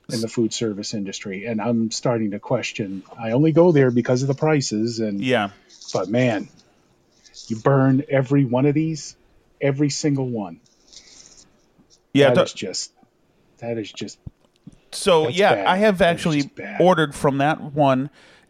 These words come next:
Speaker 2: uh, one of those, uh, entire chickens. The, two and a half years ago, we were staying in a hotel there when a mysterious flu-like, uh, virus was, uh, uh, affecting my family. Nobody knew then. And that was fine, the, the, the full chicken I got there.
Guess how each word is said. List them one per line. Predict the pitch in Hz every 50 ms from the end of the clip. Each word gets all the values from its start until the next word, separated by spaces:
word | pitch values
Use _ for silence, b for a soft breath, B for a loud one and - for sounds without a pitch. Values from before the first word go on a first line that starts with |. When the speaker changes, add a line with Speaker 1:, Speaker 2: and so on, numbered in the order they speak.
| -
Speaker 2:
uh, | 135 135 127 123 123 123 120
one | 117 123 127 131 135
of | 127
those, | 127 127 127 120 - - -
uh, | 131 120 113 127 - -
entire | 123 123 151 135 123 120
chickens. | - - - 147 - 175 175 196 208 - - - - -
The, | - - - - -
two | - - - 160
and | 147 143
a |
half | 143 139 -
years | 143 147 143
ago, | 135 117
we | 113 113
were | 110 110
staying | - - 127 120
in | 117 110
a | 110
hotel | - 131 120 117 - - 180 190 202 196 175
there | 131 117 113 110 107 110 120
when | 117 113 117 113
a |
mysterious | 110 110 110 - - 151 147 135 120 113 -
flu-like, | - - 180 190 208 208 127 101 101 110 - - -
uh, | 113 104 98 98 101
virus | 104 123 113 107 104 104 104 104 - -
was, | 117 104 104 104 - - - -
uh, | 123 104 101 107 - b b b b b b b b b b _ _ _ - -
uh, | 139 127 113 110 113 123 113 -
affecting | 131 - - 147 131 - 139 127
my | 120 120 117 113
family. | - - 123 113 110 117 131 147
Nobody | 143 131 131 135 127 123
knew | 123 123
then. | 120 120 117 113 110 _ b b b b b b b b b b b b
And | 139 139 139 135 131 131 131 131
that | 127 147 165 202 - -
was | 190 -
fine, | - - 143 135 139 147
the, | 139 135 123
the, | 117 - - 123 120
the | - 117 117 117 110 - _ _ _ _ -
full | - 139 127
chicken | - 156 147 160 151
I | 151
got | 156 160 -
there. | 170 160 175 185